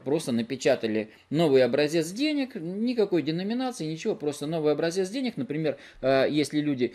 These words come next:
э, скажем, фальшивомонетчики подделают исключительно пятитысячные купюры, а вот эти вот коррупционеры, ну, естественно, чтобы место экономить, тоже пятитысячные купюры. Это самая ходовая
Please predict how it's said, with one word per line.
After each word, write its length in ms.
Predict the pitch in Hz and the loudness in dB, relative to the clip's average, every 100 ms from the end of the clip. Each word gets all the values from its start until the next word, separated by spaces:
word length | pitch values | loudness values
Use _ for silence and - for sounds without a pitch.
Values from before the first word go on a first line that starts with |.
| - | -6
э, 720 | 120 120 120 117 110 - 110 | 0 2 4 2 -2 -6 -10
скажем, 420 | - 123 120 113 | -4 -2 0 -2
фальшивомонетчики 760 | 98 139 - 143 143 147 123 - | 0 -2 0 -2 0 -2 -4 -6
подделают 480 | 117 123 131 117 113 | -2 -2 0 -2 -2
исключительно 460 | 117 143 - 127 | -6 -6 -6 -6
пятитысячные 680 | 120 147 165 175 165 - 180 | -6 -6 -2 -2 -2 -2 -4
купюры, 520 | 185 226 311 294 294 | -2 -2 -2 0 2
а 300 | 131 147 147 | 4 4 4
вот 180 | 139 147 | 2 2
эти 200 | 143 131 | 0 0
вот 160 | 131 120 | -4 -2
коррупционеры, 600 | 135 139 - 151 151 110 | -2 -2 0 0 0 -2
ну, 160 | 113 | -2
естественно, 420 | 113 117 127 - 107 | -2 -4 -6 -6 -8
чтобы 300 | - 107 120 | -6 -4 -2
место 320 | 120 - 104 | -4 -4 -6
экономить, 400 | 120 117 104 98 | -2 -2 -2 0
тоже 220 | 226 226 | 0 0
пятитысячные 640 | 202 180 165 175 - 160 | -4 -6 -4 -4 -4 -8
купюры. 340 | 147 156 143 110 | -4 -6 -2 -2
Это 140 | 107 | -4
самая 320 | - 139 117 | -4 -2 -2
ходовая 420 | - 139 151 160 | -2 -2 2 2